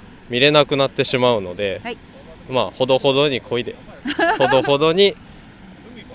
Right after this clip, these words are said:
Speaker 1: 眺めて
Speaker 2: はい。
Speaker 1: 乗っていってください。
Speaker 2: 例えば、あの、右漕ぐ、左漕ぐってなんかルールがあるんですか？
Speaker 1: あー、まあ、船の操作は僕が行いますので、
Speaker 2: はい。
Speaker 1: 皆さんはひたすらまっすぐ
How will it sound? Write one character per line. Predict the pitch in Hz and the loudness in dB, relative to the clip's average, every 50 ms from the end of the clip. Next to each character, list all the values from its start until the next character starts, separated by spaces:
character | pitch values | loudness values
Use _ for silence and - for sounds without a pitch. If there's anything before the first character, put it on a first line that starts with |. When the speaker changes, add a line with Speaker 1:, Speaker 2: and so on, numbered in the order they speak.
| - - | -10 -6
Speaker 1:
眺 | 123 120 113 110 110 110 | -2 -2 0 0 0 0
め | 107 107 | -2 -2
て | - - 104 - - - - | -2 -2 -2 -2 -4 -6 -6
Speaker 2:
は | 311 302 277 | -6 -6 -6
い。 | - - - - - - - - - - - - - - | -8 -10 -16 -20 -20 -20 -20 -20 -20 -20 -20 -18 -10 -6
Speaker 1:
乗 | 117 107 | -6 -6
っ | |
て | - - - 104 | -6 -4 -4 -4
い | 98 | -4
っ | - | -4
て | - 104 | -6 -8
く | 95 98 | -6 -6
だ | 92 85 | -6 -6
さ | - 104 92 | -4 -4 -6
い。 | 85 90 - _ _ _ _ - | -6 -8 -16 _ _ _ _ -2
Speaker 2:
例 | 381 349 392 403 | 0 4 4 4
え | 381 | 6
ば、 | 285 277 | 8 6
あ | 269 240 | 6 6
の、 | 233 226 214 | 4 2 2
右 | 214 233 262 254 254 277 277 262 247 - - - - | 4 4 4 6 6 6 4 4 2 0 -6 -6 -2
漕 | - 262 | 0 0
ぐ、 | 214 196 196 | 2 2 0
左 | 202 220 196 202 185 196 | -2 0 0 -2 -2 -2
漕 | - 208 190 | -2 -2 -2
ぐ | 170 151 | -2 -4
っ | |
て | - - - 139 | -10 -10 -8 -8
な | - 196 | -6 -6
ん | - | -6
か | 175 | -6
ル | 170 170 190 170 | -4 -4 -4 -6
ー | |
ル | 151 135 | -4 -4
が | 147 143 | -4 -4
あ | |
る | 151 151 | -6 -6
ん | - | -10
で | - - | -14 -14
す | - | -14
か？ | - - - - - - | -16 -20 -20 -20 -8 -4
Speaker 1:
あ | 165 180 180 175 175 170 170 165 165 165 160 160 151 | 0 0 2 2 2 2 4 4 6 4 4 2 0
ー、 | - - - - - - - - - - - | -4 -12 -20 -20 -20 -20 -20 -20 -20 -6 2
ま | 190 220 | 6 8
あ、 | 208 170 120 - - - - - - - - - - - | 8 8 8 4 0 -10 -20 -20 -20 -20 -20 -20 -4 0
船 | - 254 269 262 | 4 6 8 8
の | 226 170 139 120 | 8 8 6 6
操 | - - 165 151 | 6 4 2 4
作 | - 147 | 6 4
は | 120 113 | 4 4
僕 | 123 127 - 117 101 | 2 -2 -4 -2 -2
が | 101 | -2
行 | 95 92 - - 101 101 101 101 | -2 -2 -4 -4 -2 -2 -2 -2
い | 101 | -2
ま | 98 101 101 | -4 -6 -8
す | - - 101 | -10 -10 -12
の | 95 90 104 | -12 -6 0
で、 | 131 135 143 135 | 4 6 6 6
Speaker 2:
は | 113 101 | 4 2
い。 | 95 - - - | -2 -10 -12 -6
Speaker 1:
皆 | 135 143 165 185 | -2 0 0 2
さ | 175 - 165 | 4 4 6
ん | 139 131 135 | 6 6 6
は | 143 147 147 | 6 4 4
ひ | 139 - | 2 2
た | - 151 | 0 0
す | 135 - 151 | 0 2 4
ら | 143 139 139 131 | 6 6 6 6
ま | 131 131 | 4 2
っ | 123 | 0
す | - - - 143 120 | 0 -2 -4 -4 -4
ぐ | 104 90 | -4 -6